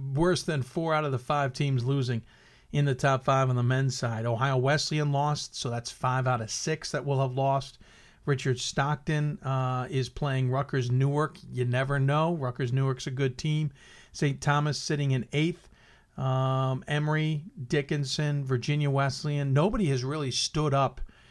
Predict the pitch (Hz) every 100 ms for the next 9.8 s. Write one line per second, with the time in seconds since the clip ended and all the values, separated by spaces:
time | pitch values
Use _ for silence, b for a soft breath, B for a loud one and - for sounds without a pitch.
0 | B - 147 139 143 135 120 135 143 143
1 | 143 127 131 120 117 120 113 117 120 131
2 | B B B B - 120 117 123 139 151
3 | 139 - 147 131 135 139 131 117 143 143
4 | 135 - 123 131 139 139 135 - 135 143
5 | 151 147 131 123 143 135 131 120 123 131
6 | 127 - - B B B B - 127 120
7 | 117 113 127 156 226 147 143 135 127 -
8 | 131 123 127 156 208 - 196 - 165 147
9 | 127 131 147 131 131 123 117 113